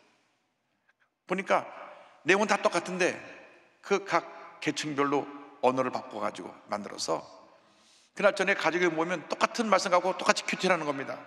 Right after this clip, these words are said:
자연적으로 주의 음성을 듣고 가족끼리 가정 예배도 되고, 이것이 교회 부흥의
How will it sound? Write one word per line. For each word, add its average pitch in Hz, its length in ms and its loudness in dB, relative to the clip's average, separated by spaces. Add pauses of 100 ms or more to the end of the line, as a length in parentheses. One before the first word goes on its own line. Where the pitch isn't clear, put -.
(600)
자연적으로 185 580 2 (240)
주의 180 220 4
음성을 165 340 0
듣고 160 500 0 (240)
가족끼리 165 440 2
가정 151 280 2
예배도 147 300 2
되고, 151 360 2 (460)
이것이 170 480 0 (920)
교회 139 300 -4
부흥의 123 480 -8